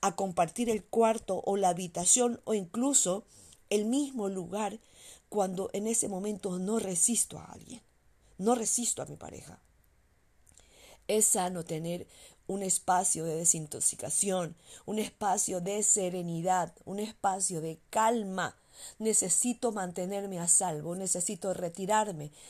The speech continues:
necesito irme a mi madriguera, a un espacio sagrado para poder recargarme de energía sana, para cortar con toda esa energía que me drena, que me asfixia, que me ahoga.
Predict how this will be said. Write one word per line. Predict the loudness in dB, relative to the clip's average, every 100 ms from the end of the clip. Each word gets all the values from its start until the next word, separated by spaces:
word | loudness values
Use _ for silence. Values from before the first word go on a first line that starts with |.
| -18 -4
necesito | -2 0 0 -2 -4 -2 0
irme | 0 -2 -4
a | -4
mi | -4
madriguera, | -4 -4 -4 -2 0 0 -2
a |
un | -2 -4
espacio | -6 -8 -4 0 4 4 4
sagrado | 0 -2 -4 -2 -2 -2 -8 _ _ _ _ -20 -20 _ -4
para | -2 -2 -4
poder | -4 -4 -4
recargarme | -6 -6 -6 -4 -4 -4 -6
de | -6
energía | -8 -8 -8 0
sana, | 2 2 0 -8 -12 -20 -20 -10
para | -4 -4 -2
cortar | -6 -2 -4 -2
con | -4 -4
toda | -4 -2
esa | 0 -2
energía | -2 -8 -8 -4 -4
que | -4 -8
me | -6 -6
drena, | -2 0 0 -4 -8 -16 _ _ -20 -20 -8
que | -6
me | -6
asfixia, | -6 -6 -6 -6 0 0 0 -4 -8 _ -20 -10
que | -6
me | -6
ahoga. | -4 0 2 0 -2 -6